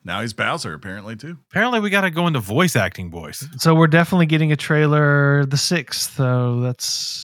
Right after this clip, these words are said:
Speaker 3: we look
Speaker 1: Yes.
Speaker 3: forward to that. That's coming, that's coming on Thurs-, Thursday? Yeah, Thursday.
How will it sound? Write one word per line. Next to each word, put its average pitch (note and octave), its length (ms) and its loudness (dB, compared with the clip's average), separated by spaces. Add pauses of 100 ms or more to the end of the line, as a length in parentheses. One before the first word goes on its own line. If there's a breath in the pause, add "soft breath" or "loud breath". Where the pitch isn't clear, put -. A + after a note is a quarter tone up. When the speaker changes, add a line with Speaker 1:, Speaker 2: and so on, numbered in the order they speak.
Speaker 3:
we C#3 80 -12
look B2 80 -4
Speaker 1:
Yes. C#3 160 -2
Speaker 3:
forward B2+ 220 -4
to A#2 60 -12
that. A#2 200 -6
That's A#2 200 -8
coming, A#2 520 -4
that's A#2+ 180 -4
coming B2 280 -4
on A#2 160 -2
Thurs-, A2+ 380 -6 (200)
Thursday? C#3+ 480 -8 (400)
Yeah, A2+ 120 -10 (220)
Thursday. A2+ 360 -12